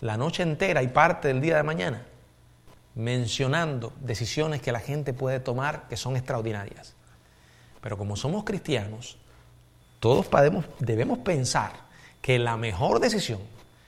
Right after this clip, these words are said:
que una persona en esta tierra puede tomar, la más grande, la más importante, la más trascendental, es aquella que tiene consecuencias eternas. Y es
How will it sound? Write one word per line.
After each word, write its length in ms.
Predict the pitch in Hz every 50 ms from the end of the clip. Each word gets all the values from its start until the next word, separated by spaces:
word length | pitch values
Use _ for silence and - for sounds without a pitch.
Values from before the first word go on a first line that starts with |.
| - - _ _ -
que 140 | - 110 107
una 240 | 120 175 233 240
persona 400 | 220 226 190 156 - 175 170 139
en 80 | 127 135
esta 240 | 185 - - 185 156
tierra 320 | 170 151 156 - 123 104
puede 240 | - 127 135 143 147
tomar, 320 | 147 147 123 117 110 104
la 180 | 104 113 117 113
más 200 | 131 175 202 -
grande, 420 | 269 240 180 143 123 113 120 117
la 120 | 117 120 120
más 180 | 147 185 196
importante, 680 | 254 254 220 - 214 185 143 - 165 143 127 120 127 120
la 140 | 117 120 127
más 240 | 151 185 202 208 -
trascendental, 640 | - 220 190 220 214 190 170 156 - 156 143 - - - - - -
es 160 | 160 185 208
aquella 460 | 214 - - 226 214 196 165 165 160 143
que 100 | 151 139
tiene 300 | - 220 214 208 196 -
consecuencias 760 | 185 170 156 - 175 175 - 185 202 214 202 214 294 214 190
eternas. 840 | 202 202 - 269 277 294 285 254 214 185 160 - - - - - - - - - - _ - - - - - - - - - - _ _ _ - - - - - - - - - - - - - - - - - _ _ -
Y 180 | 117 113 117 120
es 340 | 131 147 143 - - -